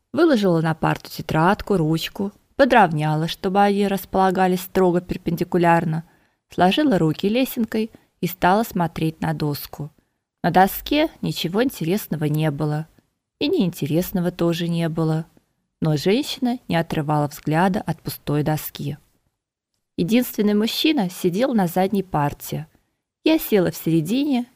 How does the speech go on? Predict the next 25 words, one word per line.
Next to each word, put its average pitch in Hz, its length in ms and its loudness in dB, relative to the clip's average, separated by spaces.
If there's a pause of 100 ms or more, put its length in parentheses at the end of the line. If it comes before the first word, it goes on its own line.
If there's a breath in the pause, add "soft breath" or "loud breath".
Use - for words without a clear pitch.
(120)
и 170 80 -2
чувствовала 202 600 -2
себя 180 400 0
некомфортно. 156 960 -4 (560)
Я-то 175 280 2
всегда 196 380 -2
сидела 165 440 0
на 151 100 -2
галерке 160 720 0 (320 soft breath)
с - 80 -16
хулиганами 160 920 2
и 170 100 2
двоечниками 156 920 0 (500)
и 165 80 2
даже 233 320 4
не 226 100 4
мечтала, 175 560 2
что - 200 -6
меня 160 240 0
когда-нибудь 170 920 0
пересадят 165 640 0
хотя 143 340 -2
бы 156 100 0
в 156 40 -4
середину. 156 800 -4